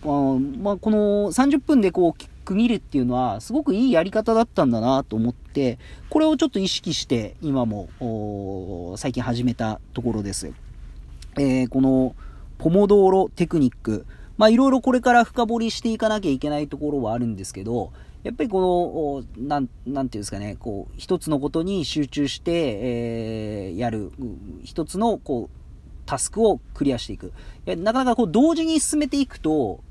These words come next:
な、なかなか進まないんですよね。頭の中で考えてると、本当にあっちこっち行ってしまって、えー、もう本当ネットサーフィンとかしちゃったりするので、まあ、ここを、お、意識して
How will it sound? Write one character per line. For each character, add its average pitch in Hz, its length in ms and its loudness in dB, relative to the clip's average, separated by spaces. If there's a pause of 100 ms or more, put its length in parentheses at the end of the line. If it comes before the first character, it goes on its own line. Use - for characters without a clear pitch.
な、 214 300 -4 (140)
な 208 180 0
か 349 120 -2
な 339 40 -4
か 339 100 0
進 - 220 -2
ま 302 80 4
な 302 60 2
い 285 40 2
ん - 40 4
で 220 60 0
す - 40 -4
よ 156 60 -2
ね。 160 80 4
頭 185 320 2
の - 0 -
中 185 180 0
で 151 100 0
考 156 220 -2 (100)
え 151 120 2
て 135 360 -2
る 123 200 -2
と、 127 520 -4 (440)
本 208 80 -8
当 208 100 -2
に 202 60 2
あ 175 100 4
っ 170 100 0
ち - 120 -12
こ 175 80 -4
っ 160 100 -4
ち 123 140 -4
行 120 100 -4
っ - 20 -20
て - 240 -4
し 117 140 -6
ま 117 120 -2
っ 117 40 -4
て、 - 260 -8
え 101 840 -6
ー、 - 20 -8
も 101 200 -8
う - 20 -8
本 113 100 -8
当 117 120 -6
ネ 113 100 -2
ッ 113 40 -6
ト 123 140 -8
サ 117 140 -2
ー 113 40 -4
フ 113 60 -6
ィ 104 40 -6
ン 98 40 -10
と 98 80 -10
か 101 100 -6
し - 60 -10
ち 117 80 -8
ゃ 107 40 -8
っ - 20 -12
た - 120 -8
り 95 100 -6
す 104 140 -10
る 104 120 -8
の 90 160 -10
で、 107 320 -8 (320)
ま - 80 0
あ、 175 40 0
こ - 140 -18
こ 180 460 4
を、 139 480 -2
お、 131 60 0
意 127 80 0
識 120 220 -4
し - 120 -8
て 92 240 -8